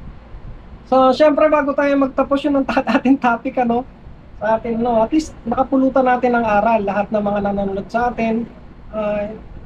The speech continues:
may napupulo tayong aral sa mga ba-, bawat vlog ni Uncle D. Diba? So, bago tayo magtapos, mga kaballers, mga kapito, siyempre, gusto kong imbitahin yung mga bagong viewers natin, ano, ngayon palang naganap na pa dito sa ating channel.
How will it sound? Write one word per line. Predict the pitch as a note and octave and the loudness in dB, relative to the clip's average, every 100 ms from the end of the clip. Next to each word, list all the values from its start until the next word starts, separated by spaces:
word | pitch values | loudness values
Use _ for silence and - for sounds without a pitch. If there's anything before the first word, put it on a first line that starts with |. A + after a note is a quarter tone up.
| - - | -18 -14
may | A#3+ | -8
napupulo | C4 C4 C4 B3 A#3+ | -4 -4 -4 -2 0
tayong | A#3+ A#3 A3+ | 2 2 0
aral | G#3+ G#3+ | 0 -2
sa | G#3 G#3 | -2 -2
mga | G3+ G3+ | -2 0
ba-, | G3 F3 | -2 0
bawat | G3 G3+ - | 0 0 -4
vlog | F3+ F#3+ E3+ | -2 -2 -2
ni | F#3 | -6
Uncle | F#3 F3+ F3+ F3 E3 | -4 -4 -6 -8 -8
D. | F3 D#3+ - - - - - - - - - - - - - | -10 -10 -14 -16 -18 -20 -20 -20 -20 -20 -20 -20 -20 -20 -6
Diba? | G3 G#3 B3 C#4+ - - - - - | 0 2 2 0 -8 -20 -20 -20 -8
So, | A3 | -2
bago | B3+ C#4+ | 2 2
tayo | C#4+ C#4+ C#4 | 4 4 4
magtapos, | C4 C4 B3+ B3 | 0 -2 -4 0
mga | B3 B3 | 2 2
kaballers, | A#3+ A#3+ A#3+ A#3 | 2 2 0 0
mga | A#3 A3 | 0 0
kapito, | A3 A3+ A3+ A3 A3+ - - - | 0 -2 -2 0 -2 -4 -16 -6
siyempre, | A3+ C4 | -2 -2
gusto | C4 C4 B3+ | -2 -2 -2
kong | B3 | -2
imbitahin | A#3 A#3+ A#3+ A#3+ | -2 -2 -2 0
yung | A#3 A3 | -2 0
mga | G#3+ | 0
bagong | G#3 G#3 A3 | 0 0 -2
viewers | G#3 G#3+ G#3 G3+ G#3+ | -2 -2 -4 -4 -4
natin, | G3 G#3+ G3+ | -2 -2 -4
ano, | G3 | -4
ngayon | G3 F#3 | -6 -6
palang | F#3 F3+ | -6 -4
naganap | F3+ F3+ F#3 F3+ | -4 -6 -8 -6
na | F3+ | -6
pa | F3+ F3 F3+ | -6 -6 -6
dito | F3 F3 | -6 -8
sa | E3+ E3+ | -4 -4
ating | E3 E3+ | -6 -6
channel. | F3 E3+ F3+ | -4 -4 -6